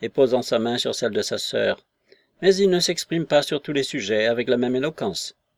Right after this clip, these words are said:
Cette qualité, je crois, est le propre des gens désagréables », dit Célia de son petit ton renfrogné. «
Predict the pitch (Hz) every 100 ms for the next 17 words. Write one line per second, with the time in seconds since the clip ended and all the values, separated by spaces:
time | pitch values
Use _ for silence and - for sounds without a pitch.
0 | _ _ _ _ _ _ _ _ _ _
1 | _ - 139 160 151 - 233 190 139 -
2 | 180 208 185 117 - 170 - 143 123 113
3 | 113 113 110 107 135 175 92 78 - _
4 | _ - 120 156 - 120 107 120 131 120
5 | - 113 139 131 113 131 117 110 107 -
6 | 104 87 82